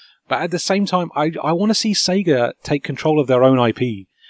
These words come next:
It seems weird to me that we're getting those games and there isn't a Sega logo on the box. Um, I really think Sega really need to utilize their own I P more. They've got so much classic I P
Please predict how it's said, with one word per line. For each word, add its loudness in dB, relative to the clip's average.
It -8
seems 0
weird 6
to -6
me -4
that -2
we're -4
getting -2
those 2
games -4
and -8
there 0
isn't -4
a -10
Sega 0
logo 0
on -2
the -4
box. -2
Um, -4
I -6
really 0
think -4
Sega 0
really 0
need -6
to -6
utilize 0
their 2
own 2
I -2
P -4
more. -6
They've -4
got -2
so 0
much -2
classic -6
I -2
P -6